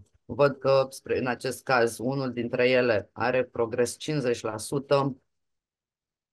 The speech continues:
celălalt are zero la sută. Evident, asta îmi semnalează o problemă, va trebui să intervin la, uh, în acest, uh, nivel. Dar pot să văd și aici, în militari, spre exemplu, în acest sediu,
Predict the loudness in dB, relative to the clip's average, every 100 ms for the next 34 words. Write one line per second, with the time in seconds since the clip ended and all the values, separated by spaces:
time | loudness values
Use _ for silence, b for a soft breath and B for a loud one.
0 | _ 2 6 6 6 4 4 2 2 0
1 | -2 0 -2 -4 -8 -8 -2 -2 -2 -4
2 | -6 -4 -6 -6 -6 -6 -4 -2 -2 0
3 | -2 -2 -4 -4 -2 -4 -6 -4 -4 -2
4 | -6 -4 -6 -4 -2 -2 -6 _ -10 -8
5 | -6 -6 -6 -10 -12 -14 _ -12 -8 -6
6 | -8 -12 -10 -6 -6 -6 -8 -10 -6 -4
7 | -6 -8 _ _ _ _ -10 -10 -8 -6
8 | -6 -6 -8 _ _ _ _ _ _ _
9 | _ _ -4 -4 0 2 2 2 0 0
10 | 0 -2 0 -2 -2 -2 -4 -4 -4 -4
11 | -2 0 0 -2 -10 -8 -6 -6 -6 -8
12 | -8 -8 -6 -8 -4 -6 -4 -8